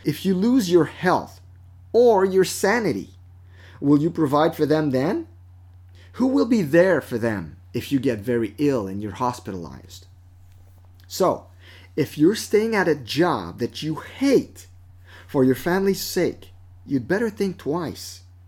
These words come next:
You'd better be sure it's worth the risk.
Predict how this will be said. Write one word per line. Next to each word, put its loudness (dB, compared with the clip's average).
You'd 2
better 2
be -4
sure 0
it's -4
worth -2
the 0
risk. -2